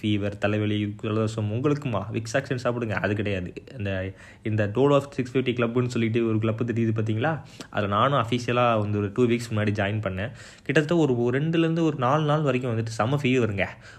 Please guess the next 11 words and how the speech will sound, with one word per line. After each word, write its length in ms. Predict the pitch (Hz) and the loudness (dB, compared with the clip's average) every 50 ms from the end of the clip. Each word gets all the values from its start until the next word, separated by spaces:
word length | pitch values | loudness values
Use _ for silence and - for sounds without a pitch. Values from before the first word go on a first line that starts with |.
| - - | -16 -6
உடம்பு 340 | - - 113 135 143 139 135 | -4 0 2 4 2 2 2
ஃபுல்லா 300 | 131 139 139 147 151 147 | 0 0 2 2 2 2
வலி, 320 | 131 131 143 147 131 110 | 2 2 2 4 2 2
எந்திரிக்கவே 420 | 104 117 147 151 147 147 160 165 170 | 2 2 0 0 2 2 2 2 2
முடியல. 360 | 165 165 160 165 165 143 113 - 107 | 2 2 2 2 2 2 0 0 0
but 140 | 95 95 110 120 | -2 -2 0 0
பெட்லயே 400 | 117 113 110 117 143 147 151 151 | -2 -2 0 2 2 2 4 4
தான் 160 | 156 165 170 | 2 2 0
கிடந்தேன் 340 | 170 147 143 139 131 117 110 | 0 0 -2 -2 -2 -2 -2
ஃபுல் 180 | 113 117 123 123 | -2 0 0 0
நாளும். 280 | 123 120 123 117 110 | 0 0 0 -2 -4